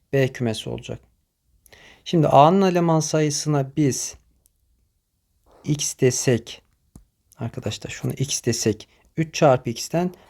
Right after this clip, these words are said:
B'nin eleman sayısı ne olur? Üç x. A'nın eleman sayısını x dedik. O zaman B ne olacak? Üç x. Şimdi x'i zaten yazmışız. O zaman geriye ne kalacak? İki x kalacak. Dikkat ediyoruz.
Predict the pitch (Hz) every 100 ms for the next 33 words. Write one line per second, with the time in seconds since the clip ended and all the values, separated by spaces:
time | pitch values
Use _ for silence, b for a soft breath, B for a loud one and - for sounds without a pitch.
0 | b 139 143 151 151 147 143 - 143 139
1 | 147 139 156 202 - - - - - -
2 | b b b b b b _ - 151 156
3 | 156 156 143 139 127 120 117 110 - 113
4 | 156 - - 160 170 170 - 139 139 131
5 | 120 123 147 156 160 135 190 196 - _
6 | - 135 - 117 110 - - _ B B
7 | B - 147 147 - 180 175 175 196 185
8 | 165 147 143 - 120 131 143 147 139 139
9 | 151 160 160 151 139 151 208 - b b
10 | b - - 147 143 - 113 - - -
11 | _ _ _ 139 - 120 107 - - -
12 | -